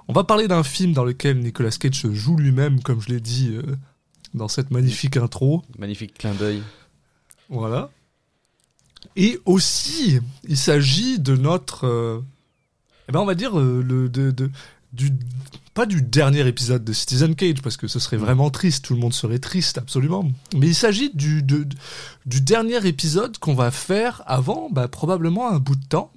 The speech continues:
Speaker 1: puisqu'on est enfin arrivé, eh ben, on a enfin rattrapé la, la sortie des films, tout simplement. On est au
Speaker 2: Mm.
Speaker 1: quatre-vingt-dix-huitième épisode.
Speaker 2: C'est ça.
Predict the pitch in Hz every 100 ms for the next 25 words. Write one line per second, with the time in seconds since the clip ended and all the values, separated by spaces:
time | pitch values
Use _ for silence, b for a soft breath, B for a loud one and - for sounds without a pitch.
0 | 202 _ - 175 - 156 147 151 170 196
1 | - 254 277 151 135 127 123 143 220 240
2 | _ _ _ _ - 135 127 135 160 -
3 | 269 170 135 135 156 214 135 131 120 117
4 | 113 117 123 156 - 202 - _ _ _
5 | _ _ _ - 127 135 311 233 131 -
6 | - 135 160 277 233 127 123 139 135 120
7 | 120 - - 143 143 143 131 131 131 127
8 | 131 135 - 147 139 131 131 123 240 302
9 | 147 117 - - 90 - 92